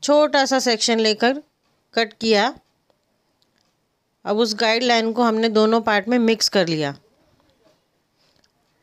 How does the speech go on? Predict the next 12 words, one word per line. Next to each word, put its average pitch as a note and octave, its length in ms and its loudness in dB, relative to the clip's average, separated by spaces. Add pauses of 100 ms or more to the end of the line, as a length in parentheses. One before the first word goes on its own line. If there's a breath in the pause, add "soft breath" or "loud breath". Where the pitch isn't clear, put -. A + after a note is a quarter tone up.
(1300)
दो A3 180 2
सेक्शन A3+ 420 0
बनाकर G#3+ 440 0
उस G#3+ 160 0
गाइडलाइन G#3 460 0
को A#3 120 -2
देखिए G#3 300 0
मैंने G3+ 280 0
दोनों G#3 300 2
पार्ट F#3+ 240 -2
में G#3 120 -2
उसको B3 400 -2